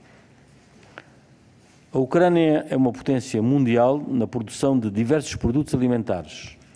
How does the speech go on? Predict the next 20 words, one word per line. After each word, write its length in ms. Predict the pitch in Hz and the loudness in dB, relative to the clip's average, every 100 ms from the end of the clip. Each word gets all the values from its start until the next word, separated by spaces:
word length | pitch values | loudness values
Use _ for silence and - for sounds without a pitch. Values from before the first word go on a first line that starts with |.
| _ - | _ -16
com 160 | - 104 | -8 -8
destaque 400 | - 127 117 - | -4 -2 -2 -2
para 120 | 113 | -6
os 120 | 110 | -4
cereais. 640 | 117 104 90 73 - - - _ _ _ _ - - - - - - - _ | -4 -2 -4 -6 -18 -20 -20 _ _ _ _ -20 -20 -20 -20 -20 -20 -20 _
O 80 | - | -10
sucesso 560 | - 117 - 165 - 120 | -6 -4 0 0 0 -2
da 120 | 110 | -2
sua 340 | - 151 135 107 | -2 0 2 0
produção 400 | 117 104 139 123 | -4 -2 0 2
agrícola 640 | 113 143 143 143 139 - - - | 2 0 0 0 0 -2 -12 -10
é 100 | - | -8
fulcral 720 | 92 - 165 131 123 127 127 - - - - | -6 -4 -2 2 2 0 -4 -16 -20 -20 -10
para 120 | - 107 | -4 -2
o 80 | |
reforço 800 | 98 85 - 131 127 - - - - _ _ _ _ _ - - _ | -2 -4 -2 0 0 -8 -18 -20 -20 _ _ _ _ _ -20 -20 _
da 140 | 101 104 | -6 -4
segurança 500 | - 117 131 123 117 | -2 0 0 -2 -2
alimentar 760 | 110 107 104 110 107 104 101 - - - _ _ - | 0 0 -2 0 0 0 -4 -16 -20 -20 _ _ -10
global 640 | 113 110 101 104 127 123 | -4 -2 0 0 -2 -8